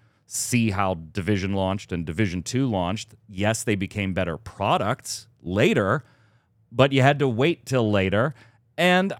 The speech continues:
there's some monetization question marks to me on the way they do some things. So I'm not really an advocate for <laughs> Ubisoft pushing into more live service, but is there credence to the idea of if they had more live services, they could weather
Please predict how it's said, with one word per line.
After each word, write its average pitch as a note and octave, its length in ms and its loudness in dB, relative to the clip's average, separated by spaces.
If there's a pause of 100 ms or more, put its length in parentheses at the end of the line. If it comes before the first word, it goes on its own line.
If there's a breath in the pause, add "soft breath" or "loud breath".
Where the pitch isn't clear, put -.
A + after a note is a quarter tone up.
(100)
there's F#3+ 200 2
some F#3+ 160 0
monetization C#3+ 640 2
question F#3+ 360 -2
marks F#2+ 300 0
to G2 100 -6
me F#2 180 0
on F2+ 80 0
the F#2 80 -2
way F#2+ 160 0
they F#2+ 160 0
do D3 200 0
some G#2+ 180 -4
things. F2 240 -4
So - 200 -10
I'm D#3+ 140 0
not G#3+ 180 2
really C#3 220 4
an G#2 140 0
advocate E3 560 2
for C3 180 4
<laughs> - 0 -
Ubisoft D#3+ 680 4
pushing A#2 320 -2
into C3+ 180 0
more B2+ 220 4
live B2+ 280 2
service, D#3 480 -2 (300 soft breath)
but - 180 2
is E3+ 260 6
there D3 180 4
credence C3 600 0
to E3 200 -2
the F3 120 0
idea G2 460 2
of G2 340 0 (380 soft breath)
if G3 260 2
they A#2+ 220 2
had G#2+ 260 0
more G2 200 0
live F2 300 0
services, E2+ 580 -6
they G#2+ 140 2
could C#3+ 300 -2
weather D3+ 500 0